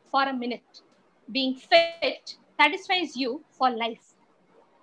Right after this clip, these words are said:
Good nutrition is an important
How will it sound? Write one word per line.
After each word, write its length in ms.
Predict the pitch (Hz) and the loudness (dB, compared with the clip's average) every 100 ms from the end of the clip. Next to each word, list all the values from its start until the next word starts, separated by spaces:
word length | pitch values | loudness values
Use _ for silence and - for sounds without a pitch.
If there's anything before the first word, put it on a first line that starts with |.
| _ _ _ _ _ _ 208 | _ _ _ _ _ _ -6
Good 220 | 262 415 | -2 0
nutrition 760 | 339 294 349 381 403 - 269 403 - _ _ - | 2 0 0 0 0 0 -2 -4 -12 _ _ -6
is 220 | 262 - - | -6 -6 0
an 300 | 262 277 - | 2 2 -2
important 600 | 254 254 294 330 370 381 | -6 0 2 2 0 -12